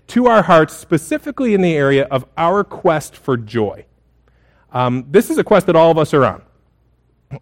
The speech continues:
All of us want joy. We all want to be happy. It's something that we're all chasing. Everything we do,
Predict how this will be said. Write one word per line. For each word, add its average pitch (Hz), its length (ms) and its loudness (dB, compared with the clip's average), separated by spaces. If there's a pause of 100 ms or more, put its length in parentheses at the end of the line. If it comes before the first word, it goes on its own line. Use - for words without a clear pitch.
All 196 220 4
of 240 100 4
us 220 160 0
want 185 240 2
joy. 165 300 4
We 143 300 0
all 185 280 4
want 190 240 2
to 190 40 0
be 175 160 0
happy. 160 320 0
It's 147 100 -4
something 175 280 0
that 143 100 0
we're 139 160 2
all 202 160 4
chasing. 170 480 -2 (280)
Everything 240 520 2
we 185 160 0
do, 135 400 2